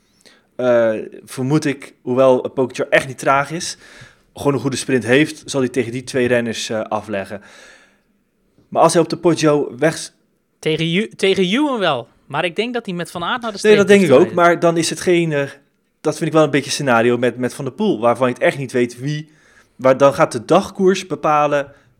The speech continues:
Speaker 1: wie beter, eh, is en wie die sprint wint.
Speaker 2: Ja, en, eh, normaal zal dat, zal iedereen zeggen Van Aert. Maar dan wil ik toch de Olympische Spelen van vorig jaar aanhalen. Eh, waar Pogacar de maat nam van Van Aert in de sprint om zilver.
Speaker 1: Precies.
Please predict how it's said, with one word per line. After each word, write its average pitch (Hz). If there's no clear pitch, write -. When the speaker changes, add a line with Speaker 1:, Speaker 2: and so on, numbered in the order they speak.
Speaker 1:
wie 120
beter, 110
eh, 101
is 101
en 113
wie 107
die 101
sprint 104
wint. 95
Speaker 2:
Ja, -
en, 131
eh, 139
normaal 156
zal 180
dat, 151
zal 147
iedereen 175
zeggen 131
Van 131
Aert. 190
Maar 143
dan 143
wil 151
ik 143
toch 220
de 233
Olympische 208
Spelen 208
van 151
vorig 139
jaar 127
aanhalen. 127
Eh, 147
waar 156
Pogacar 165
de 165
maat 175
nam 120
van 131
Van 139
Aert 127
in 127
de 117
sprint 131
om 123
zilver. 120
Speaker 1:
Precies. -